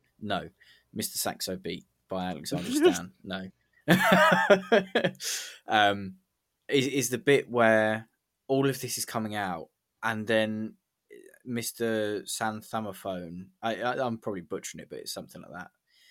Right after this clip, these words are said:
Speaker 1: that. Um,
Speaker 2: Yes,
Speaker 1: is
Speaker 2: Mister
Speaker 1: receiving
Speaker 2: Saxophone.
Speaker 1: these, yeah, uh-huh,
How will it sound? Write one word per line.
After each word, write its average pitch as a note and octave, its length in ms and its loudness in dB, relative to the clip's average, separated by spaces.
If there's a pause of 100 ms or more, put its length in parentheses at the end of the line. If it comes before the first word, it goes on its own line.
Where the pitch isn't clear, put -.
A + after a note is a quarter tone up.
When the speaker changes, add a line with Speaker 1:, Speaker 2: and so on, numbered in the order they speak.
(460)
Speaker 1:
that. G2+ 60 -8
Um, F2+ 400 -6
Speaker 2:
Yes, F2+ 140 -10
Speaker 1:
is - 60 -14
Speaker 2:
Mister G#2 400 -2
Speaker 1:
receiving A2 320 0
Speaker 2:
Saxophone. G#2 120 -4
Speaker 1:
these, - 200 -4 (960)
yeah, G2+ 240 -6
uh-huh, G#2 180 -10